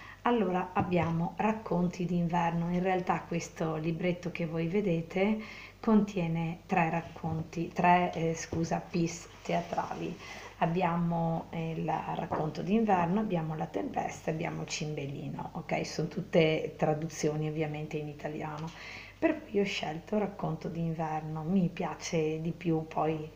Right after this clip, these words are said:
sarà anche il fatto che l'inverno, la notte, sapete che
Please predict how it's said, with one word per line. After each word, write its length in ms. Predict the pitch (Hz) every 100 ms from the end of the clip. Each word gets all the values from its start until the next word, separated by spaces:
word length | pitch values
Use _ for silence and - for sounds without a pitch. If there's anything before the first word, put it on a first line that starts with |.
| -
sarà 320 | - - 165
anche 220 | 160 160 165
il 60 |
fatto 360 | - - - 180
che 180 | - 151
l'inverno, 640 | 165 156 151 151 160 160
la 100 | 156
notte, 400 | 156 156 - 151
sapete 560 | - - 151 - 156
che 260 | - 151